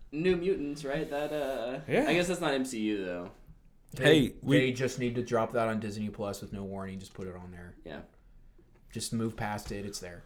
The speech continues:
Speaker 2: One more thing, Black Widow, Taskmaster design. Thoughts?
Speaker 3: It's fine. I don't care.
Speaker 1: Yeah, it's
Speaker 2: Looks like a Power Ranger villain.
Speaker 1: Yeah, it's v-, it, again,
Speaker 2: It's kinda
Speaker 1: it's
Speaker 2: funny.
Speaker 1: just everything's kinda generic. I love her. I love her white suit.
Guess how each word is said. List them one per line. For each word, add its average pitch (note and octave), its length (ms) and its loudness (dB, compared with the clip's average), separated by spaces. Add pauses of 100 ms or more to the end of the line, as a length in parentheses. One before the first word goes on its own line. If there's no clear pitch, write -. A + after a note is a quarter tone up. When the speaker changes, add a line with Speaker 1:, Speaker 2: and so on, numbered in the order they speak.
(140)
Speaker 2:
One D3 140 2
more D#3+ 120 4
thing, D#3 220 0
Black C3 260 2
Widow, A2+ 260 6
Taskmaster A2+ 680 0
design. F#2+ 420 -4 (160)
Thoughts? C3 440 0 (600)
Speaker 3:
It's - 100 -18
fine. G2 340 -16
I F#2 40 -14
don't F2+ 120 -14
care. F#2 320 -10
Speaker 1:
Yeah, F3 280 0
it's - 280 -8 (120)
Speaker 2:
Looks G#2 180 -6
like G#2+ 100 2
a G2+ 40 -2
Power F#2 260 0
Ranger F2 380 -6 (340)
villain. D3 160 -2 (100)
Speaker 1:
Yeah, C3+ 40 -2
it's C3 140 -8
v-, A#2+ 160 -8
it, - 240 -2
again, D#3+ 380 2 (920)
Speaker 2:
It's - 80 -20
kinda G3+ 140 0
Speaker 1:
it's - 140 -2
Speaker 2:
funny. G3 100 0
Speaker 1:
just G#3 240 0 (200)
everything's E3+ 520 -4
kinda E3 300 -10
generic. F3+ 840 -4 (880)
I C3+ 80 4
love C#3+ 380 4
her. E3+ 300 -2
I B2+ 80 2
love C3+ 300 2
her C#3 220 0
white A#2 400 0
suit. A2+ 380 -4